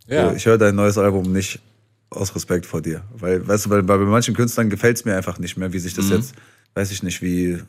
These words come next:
Speaker 2: irgendein Künstler, den ich halt vor fünfzehn Jahren gut
Speaker 1: Ja.
Speaker 2: fand, so, das erlebt man ja auch, ist ja auch okay. Trotzdem
Speaker 1: Ja, ist völlig okay.
Speaker 2: kann ich seine alten Sachen feiern und es cool finden.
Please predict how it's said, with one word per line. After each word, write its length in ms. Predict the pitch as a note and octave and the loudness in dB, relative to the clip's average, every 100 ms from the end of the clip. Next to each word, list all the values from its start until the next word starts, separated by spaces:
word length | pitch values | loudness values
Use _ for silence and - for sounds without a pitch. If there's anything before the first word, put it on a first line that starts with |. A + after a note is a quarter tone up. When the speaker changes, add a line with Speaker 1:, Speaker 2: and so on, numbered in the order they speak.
| _ _ _ | _ _ _
Speaker 2:
irgendein 360 | A#2 A2 G#2+ G#2+ | -4 -2 -2 -2
Künstler, 320 | A#2+ G#2+ G2+ | -4 -4 -4
den 100 | F#2+ | -4
ich 140 | F#2+ | -4
halt 100 | G2+ | -4
vor 180 | F#2+ G2 | -2 -4
fünfzehn 360 | F#2 A2 - G#2 | -2 -4 -2 0
Jahren 220 | G#2+ G#2+ | 2 2
gut 80 | F#2+ | 0
Speaker 1:
Ja. 140 | F2+ | 0
Speaker 2:
fand, 240 | F#2 G2 F#2+ - _ _ _ - | 0 -2 -6 -20 _ _ _ -6
so, 260 | G2 F#2 F2+ - - - - F#2+ F#2 | -2 -2 -4 -12 -20 -20 -20 -20 -14
das 360 | F#2 G2 G2+ G#2 | -10 -4 -2 2
erlebt 260 | G#2+ A2 | 2 2
man 100 | G#2+ G#2+ | 0 2
ja 80 | |
auch, 160 | A#2+ G#2 | 2 0
ist 100 | - | -2
ja 80 | G2 | 0
auch 140 | F#2+ | 0
okay. 240 | F2+ A2 G2 | -2 -2 -2
Trotzdem 540 | - A#2 G2+ A#2 A#2 | 0 2 4 4 4
Speaker 1:
Ja, 60 | A#2 | 2
ist 60 | A2 | -2
völlig 80 | |
okay. 180 | E2 - | -6 -2
Speaker 2:
kann 120 | A#2 | 0
ich 120 | A#2+ A2+ | 0 2
seine 180 | A2 | 4
alten 220 | G#2+ A#2+ G2 | 4 4 2
Sachen 240 | G#2+ G#2 | 2 2
feiern 320 | G2 A2 G#2+ | 0 0 0
und 60 | F#2+ | -4
es 140 | - | 0
cool 120 | A2+ | -2
finden. 260 | G#2+ - G2 | -2 -8 -14